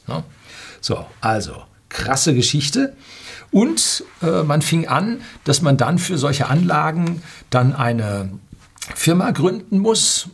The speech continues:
Und, äh, diese Firma, äh, macht dann einen Gewinn, wenn man von außen Strom, äh, äh, erstattet bekommt oder, oder nach außen Strom verkaufen kann,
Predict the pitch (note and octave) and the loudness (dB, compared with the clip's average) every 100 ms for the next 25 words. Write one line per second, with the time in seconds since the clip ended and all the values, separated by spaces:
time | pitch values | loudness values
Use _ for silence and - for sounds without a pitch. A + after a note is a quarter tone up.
0 | - - C#3 C#3 C3+ A2+ - B2+ A#2 A#2+ | -12 -2 2 4 2 0 -2 -2 -2 -2
1 | B2 D#3 D3 - D3+ F3 F#3 - - - | -2 0 0 2 2 2 0 0 -6 -20
2 | - - - B2+ B2+ C3+ C3 - - C3+ | -20 -14 -2 0 0 0 0 0 2 4
3 | C#3 C#3 B2+ B2+ A#2 G#2 F3 A#3+ A#3+ D3+ | 4 4 2 2 2 4 2 2 -2 -2
4 | C3+ - B2+ A2 D3+ - D#3 D#3+ - - | -2 0 -2 0 0 2 2 0 -4 -10
5 | - - - B2+ C#3+ C#3+ - - - A#2 | -10 -8 0 4 4 2 -6 -16 -6 -4
6 | G2+ G2+ - _ _ _ _ _ _ _ | -4 -8 -16 _ _ _ _ _ _ _
7 | _ _ _ _ _ - _ _ _ - | _ _ _ _ _ -20 _ _ _ -8
8 | A2 G2+ G2 - G#2+ C3+ C#3 - - - | -4 -4 -4 -2 0 0 2 2 0 2
9 | F#3+ G3+ B2 G#2 G2 G2+ - - A2+ A#2+ | 2 2 2 0 -2 -6 -8 -6 -4 0
10 | C3+ C#3 - C3 - F#2+ B2+ - G#3 - | 2 0 0 0 0 -2 -2 0 -2 0
11 | G#3 A#3 | -2 -2